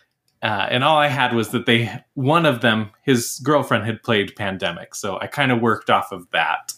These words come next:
of what kind of feels we can go for. In the episode that we did together, your previous episode, we talked about introducing people to board games and how it's different per person. You really shouldn't just have, like, a very generic,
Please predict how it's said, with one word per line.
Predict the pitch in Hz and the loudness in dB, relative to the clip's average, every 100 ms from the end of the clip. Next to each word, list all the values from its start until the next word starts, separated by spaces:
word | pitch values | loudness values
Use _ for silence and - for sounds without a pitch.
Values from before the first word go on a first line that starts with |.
| 101 | -8
of | 90 - | -8 -10
what | 104 - | -12 -6
kind | 110 92 | -2 -2
of | |
feels | - - 107 92 90 | -6 -4 -2 -2 -4
we | 101 | -4
can | - 98 | -4 -4
go | 95 95 | -2 -2
for. | - - - - _ - - - - - | -2 -4 -4 -4 _ -20 -20 -20 -20 -2
In | 190 180 | 2 4
the | 170 | 4
episode | 175 - 185 | 2 2 2
that | 156 147 | 2 2
we | 143 170 175 _ _ _ _ - | 2 2 0 _ _ _ _ 0
did | 120 107 | 2 2
together, | 104 95 82 113 | -2 0 0 -2
your | 139 117 | 0 -2
previous | - 160 143 98 - | 2 2 4 0 -2
episode, | 92 - - 98 117 - - _ _ _ _ | -6 -6 -6 -4 -6 -12 -20 _ _ _ _
we | 117 123 | 0 2
talked | 117 107 98 - | 2 0 0 -4
about | 90 101 95 98 95 - - _ _ _ | -2 0 2 2 0 -6 -14 _ _ _
introducing | 156 139 120 110 - 107 | -2 0 0 -2 -2 -4
people | 104 117 | -4 -4
to | 104 | -4
board | 98 107 104 92 | -4 -2 -4 -4
games | 98 92 | -8 -8
and | - 107 | -10 -10
how | 101 123 | -2 0
it's | 107 - | 0 -6
different | 117 131 127 110 - _ - | 0 0 2 -2 -4 _ -2
per | 123 107 | 2 2
person. | - 120 107 - 90 92 | 2 0 2 -4 -10 -6
You | 107 | -2
really | 135 170 156 123 - _ _ _ | 2 4 4 4 0 _ _ _
shouldn't | _ - 180 139 | _ 0 0 2
just | 123 123 | -2 0
have, | 131 113 | 0 0
like, | 104 | -2
a | 101 | -4
very | 104 123 117 104 | 2 2 2 0
generic, | 117 104 107 104 - | -2 0 2 0 -4